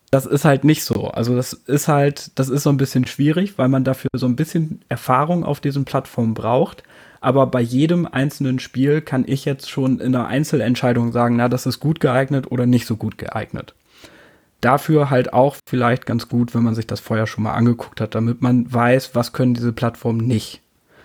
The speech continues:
Weil ich vertraue nicht auf jedem Ver-, also ich vertraue nicht jedem Verlag so weit, dass er, ähm, dass er das richtig im Blick hat.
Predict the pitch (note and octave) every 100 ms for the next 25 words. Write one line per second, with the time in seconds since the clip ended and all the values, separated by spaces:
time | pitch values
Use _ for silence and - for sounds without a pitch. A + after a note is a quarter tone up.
0 | _ A2+ A2+ - - _ - - - B2+
1 | - C#3 D#3 D#3 D3+ - - B2+ C3 C#3+
2 | D3+ - C3 - B2 B2 A#2 - B2+ C3
3 | D3 C#3+ - C#3 C#3+ - B2+ B2 B2+ -
4 | B2+ B2 B2 A#2+ - A#2 - A#2+ A#2 A#2
5 | A#2+ - _ - - - - B2 A#2 A#2
6 | A#2 A#2 A#2+ B2 _ _ _ _ _ _
7 | - - B2+ A#2+ A#2 B2+ A#2 - C3+ -
8 | B2 G#2+ A#2+ A#2+ A2+ G2+ G2+ -